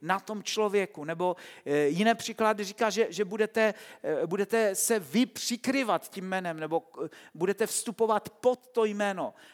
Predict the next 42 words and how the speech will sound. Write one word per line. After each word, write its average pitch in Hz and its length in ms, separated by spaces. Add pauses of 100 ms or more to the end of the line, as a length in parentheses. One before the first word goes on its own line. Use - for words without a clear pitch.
To 185 120
znamená, 208 360
pro 214 220
mě 233 140
to 233 120
je 226 100
zase 214 320
obraz 226 520
toho, 208 260 (220)
že - 140
já 214 140
říkám: 214 480 (180)
"Ty 240 160
jsi - 200
Jehova 233 360
Rafa 214 460 (280)
a - 80
já 185 140
jdu 196 260
pod 214 320
tvoji 214 260
přikrytí, 208 600
pod - 260
to 240 120
přikrytí 247 600
toho, 208 320 (200)
toho 208 160
jména 214 400
Jehova 202 340
Rafa. 190 340 (240)
Ty 247 140
jsi 247 200
ten, 240 260
který 233 220
mě 226 140
uzdravuješ 196 760 (240)
a 135 60
já 175 120
ti 190 160
za 170 120
to 175 140
děkuju." 147 440